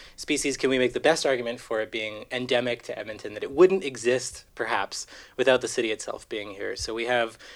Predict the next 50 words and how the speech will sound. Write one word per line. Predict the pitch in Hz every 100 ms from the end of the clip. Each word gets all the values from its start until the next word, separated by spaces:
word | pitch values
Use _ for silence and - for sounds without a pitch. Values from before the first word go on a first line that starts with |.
| -
uh, | 123 123
four | - 151 190
contestants, | 190 175 151 123 151 165 196 - - - -
uh, | 123 120 113
representing, | 127 127 120 120 120 127 117 117 113
uh, | 110 107
different | 139 139 143
species, | - 113 - 127 160 - - - -
and, | 131 123 120
uh, | 120 113 113
we | 120
have, | 135 139
we'll | 135
have | 147
three | - 180 208
rounds, | 190 139 143 190 202 - -
uh, | 131 123
where | 117 120
each | 139 -
of |
them | 139 135 139 - - -
will | 120 120
first | 147 139 -
get | 120
to | 117
make | 110 107
a | 110 107 - _ _
case | - 196
for | 185 165
their | 160
species, | 156 156 151 160 151 143 - - -
then | 120
Marlene | 120 117
will | 113
get | 107 -
to | -
ask | -
some | -
questions, | 165 147 147 139 135
then | 123
they'll | 107 104
have, | 107 104 101 -
uh, | 101 101 -
sort | - 120
of |
a | 117
wrap-up, | 131 135 127 131 127 123 - - - -
uh, | 110
sudden | 110 - 143 135
death | 127 139 - -